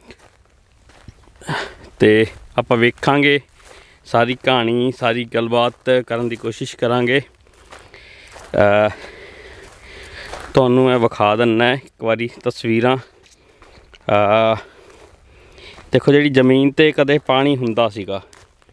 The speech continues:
ਉਹ ਆਹ ਜ਼ਮੀਨ ਹੈ, ਤੁਸੀਂ ਦੇਖ ਸਕਦੇ ਹੋ ਨਾ। ਇਹ ਜਿੱਦਾਂ ਸੋਰਾ ਹੁੰਦਾ ਹੈ, ਉੱਦਾਂ ਦਾ ਕੋਈ ਹੈਗਾ। ਤੇ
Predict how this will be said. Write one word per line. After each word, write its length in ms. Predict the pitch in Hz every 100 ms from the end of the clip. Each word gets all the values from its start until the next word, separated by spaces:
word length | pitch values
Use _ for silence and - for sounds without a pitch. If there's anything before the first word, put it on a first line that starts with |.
| _ _ _ _ -
ਉਹ 120 | 135
ਆਹ 260 | 135 127 131
ਜ਼ਮੀਨ 400 | 127 123 117 110
ਹੈ, 160 | 95 98 - - - _ - - - - - - - - - - - - - - - - - - - - - -
ਤੁਸੀਂ 220 | 113 113
ਦੇਖ 200 | 104 101
ਸਕਦੇ 320 | - 98 95
ਹੋ 40 | 107
ਨਾ। 100 | 151 - - - - - - - - - - - -
ਇਹ 480 | 139 143 147 160 160 - - - -
ਜਿੱਦਾਂ 220 | 123 123 139
ਸੋਰਾ 400 | - 123 139 143
ਹੁੰਦਾ 320 | 139 127 135
ਹੈ, 140 | 127 - - - - - _ - - - - -
ਉੱਦਾਂ 380 | 120 117 123 120
ਦਾ 120 | 120
ਕੋਈ 360 | 113 113 110 107
ਹੈਗਾ। 340 | 92 107 117 156 _ - - - - - - - - - - -
ਤੇ 480 | 101 101 101 104